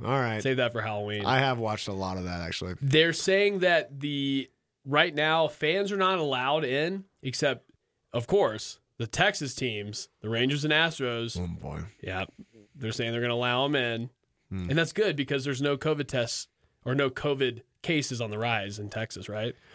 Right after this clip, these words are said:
Speaker 2: Right?
Speaker 1: Right. It's just
Speaker 2: Yeah.
Speaker 1: getting astronomical down there.
Speaker 2: So is it gonna be up to the governors or the owners? So that's the question mark there is, like,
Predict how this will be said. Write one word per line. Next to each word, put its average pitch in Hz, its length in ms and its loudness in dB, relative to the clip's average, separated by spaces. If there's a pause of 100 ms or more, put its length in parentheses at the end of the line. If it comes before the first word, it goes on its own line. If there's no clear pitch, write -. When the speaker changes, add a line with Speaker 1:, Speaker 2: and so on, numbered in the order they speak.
(220)
Speaker 2:
Right? 185 200 4
Speaker 1:
Right. 170 280 4
It's 123 140 -4
just 156 360 0 (260)
Speaker 2:
Yeah. 135 200 0
Speaker 1:
getting 147 260 2
astronomical 143 760 0
down 90 200 -6
there. 73 220 -8
Speaker 2:
So 202 140 6
is 202 80 4
it 202 60 -4
gonna 220 160 0
be 196 60 6
up 202 120 4
to 196 80 -10
the 165 80 -4
governors 247 560 0
or 156 40 0
the 143 120 0
owners? 131 380 0
So 127 140 -2
that's 120 200 0
the 123 80 -8
question 120 320 -4
mark 107 220 -6
there 107 220 -2
is, 101 140 -8
like, 101 280 -6